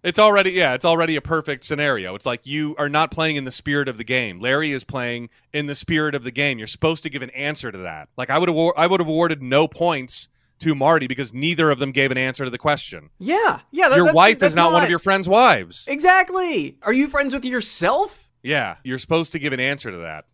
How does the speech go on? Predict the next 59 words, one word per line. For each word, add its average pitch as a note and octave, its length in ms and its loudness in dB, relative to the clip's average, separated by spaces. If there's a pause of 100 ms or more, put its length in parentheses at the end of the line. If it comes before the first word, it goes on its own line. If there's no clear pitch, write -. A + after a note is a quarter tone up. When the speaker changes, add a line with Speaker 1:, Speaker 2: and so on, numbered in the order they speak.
Speaker 1:
A-, C3 260 0
and D3+ 140 -4
that's F#3 180 4
what's, F#3+ 360 -4
that's - 200 0
what G3 80 -2
the F#3 60 -4
newlywed F#3 340 0
is. F#3+ 200 -2
It's C3 180 -10
all, E3 180 0
the D3 140 -6
newlywed E3+ 320 -2
game E3 180 -2
is. E3+ 180 -2
If D3+ 120 -8
you A3 100 -2
were B3+ 80 0
playing G#3 360 0
the F3+ 80 -4
newlywed E3+ 400 -2
game, A#2 380 -2 (340)
and C#3 80 2
I C#3+ 80 2
forget D#3+ 180 -4
who E3 80 0
the D3 100 0
host C3+ 240 -4
was, F#2+ 200 -8
Chuck C#3 180 -2
Woolery A2+ 420 -2
or, F2+ 80 -6
or A2+ 140 -4
whatever, G2+ 400 -4 (300)
um, A2 420 -6
he D#3 160 0
would E3 140 -2
Speaker 2:
<laughs> - 20 -8
Speaker 1:
say, C#3+ 680 2
we, C3+ 200 -4
we're, C3+ 220 -6
they C#3 180 -2
would D3 100 -4
stop F3 240 6
the - 80 -12
cameras D3 340 -4
and A2+ 80 -10
go, A2+ 80 -2
"We're A2+ 100 0
not A#2 140 -4
accepting A2+ 360 -6
that. F#2 120 -8
You G2+ 100 -6
actually G#2 240 -8
have G#2 220 -4
to G#2 80 -10
write G2+ 220 -6
something F2 340 -14
because F2+ 440 -10